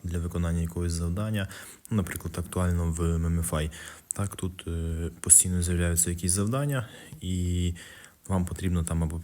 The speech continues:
підписатись на якийсь канал, або ще кудись щось зробити. Тут є така проблема в Найсграмі, коли ви пробуєте підписатись на якийсь канал, вас видає таку помилку, нібито досягнутий ліміт по підписках.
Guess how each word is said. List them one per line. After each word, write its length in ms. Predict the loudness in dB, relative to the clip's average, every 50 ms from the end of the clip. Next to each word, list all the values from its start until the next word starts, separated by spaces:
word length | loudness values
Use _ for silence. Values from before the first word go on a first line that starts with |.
| -6 -4
підписатись 580 | -4 -4 -2 0 2 2 2 2 2 2 4 4
на 60 | 2
якийсь 280 | 0 2 2 2 2
канал, 360 | 0 0 -2 -2 -2 0 0 0
або 180 | 0 0 0
ще 200 | -2 -2 -2 -2
кудись 280 | -4 -4 -4 -2 -2 0
щось 180 | 0 0 0
зробити. 460 | 0 0 0 0 0 0 -2 -2 -4 -4 -4 -4
Тут 240 | -2 -2 -2 -4 -2
є 160 | -2 -2 0
така 240 | -2 -2 -4 -4 -4
проблема 520 | -4 -2 -2 0 2 2 2 0 -2 -4 -6 -10 -12 -10 -10 -10 -10 -12 -12 -8
в 80 | -4
Найсграмі, 520 | -2 0 0 0 0 0 2 2 2 2 2
коли 280 | 0 0 0 2 2
ви 360 | 2 2 0 2 2 2 0 0
пробуєте 380 | 0 0 2 2 2 2 0 0
підписатись 520 | -4 -4 0 2 2 2 4 4 2 2
на 60 | 2 2
якийсь 240 | 0 2 2 2
канал, 280 | 2 0 0 0 0 -2 -4 -8 -14 -16 -18 -16 -14 -12 -6 -2
вас 300 | 2 4 4 4 2 2 -6 -20 -20 -12 -6
видає 400 | -2 0 0 2 2 2 0 0
таку 320 | -2 -4 -6 -4 -4 -4 -2
помилку, 520 | 0 2 4 4 4 4 2 -2 -6 -6 -8 -10 -6 -2
нібито 480 | 0 2 2 2 2 0 0 0 0 0 0 0
досягнутий 720 | 2 4 4 4 4 2 2 2 2 2 2 0 0 -2 -4
ліміт 320 | 0 2 2 2 2 0 0
по 100 | -2 -4
підписках. 580 | -2 -4 -4 0 0 0 0 0 -2 -8 -10